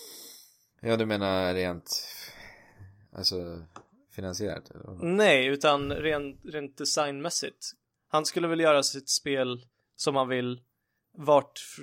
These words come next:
Speaker 2: ifrån pengarna kom ändå. Eller v-, vem skulle
Speaker 1: Men
Speaker 2: inte gå med på det? Jag menar, det, det är ändå en stor serie som har varit eftertraktad väldigt,
Speaker 1: Jo.
Speaker 2: väldigt länge.
Speaker 1: Men vad jag har förstått så, så har han försökt med det här.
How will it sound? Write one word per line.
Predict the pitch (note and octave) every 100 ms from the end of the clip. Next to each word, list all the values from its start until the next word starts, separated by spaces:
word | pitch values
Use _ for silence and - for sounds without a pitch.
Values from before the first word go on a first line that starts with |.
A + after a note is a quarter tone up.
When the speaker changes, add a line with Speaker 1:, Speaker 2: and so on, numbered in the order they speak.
| D3
Speaker 2:
ifrån | C3+ C#3+ C3
pengarna | C#3 C3+ C3 B2+ B2+ C3 - - - - - - _ -
kom | D3 C3 D3+ -
ändå. | - C#3 C#3 E3+ C#3
Eller | - D3 D3+
v-, | D3+
vem | E3 F3 D#3
skulle | G#2+
Speaker 1:
Men | E3+
Speaker 2:
inte | E3+ D3+
gå | E3+
med | F#3+ F#3+
på | D3
det? | D3 -
Jag | C#3+
menar, | D#3+ D3
det, | D#3
det | D#3 E3
är | E3
ändå | E3
en | D#3
stor | - E3+
serie | D3 F#3 E3 C#3+
som | C#3 C#3+
har | C#3+
varit | C#3+ C#3 - - _ -
eftertraktad | - - D3 F3 - C#3+ C3+
väldigt, | D#3 -
Speaker 1:
Jo. | C3
Speaker 2:
väldigt | C#3 C#3 D#3
länge. | D3+ D3 D#3+ - - _ _ _ _
Speaker 1:
Men | A2 A2+
vad | A2+
jag | B2
har |
förstått | C3+ B2+ A#2+ -
så, | G#2+ G2+
så | G2
har | G2 G2
han | F2+ F2
försökt | F2 - D#3 A2 - -
med | -
det | -
här. | -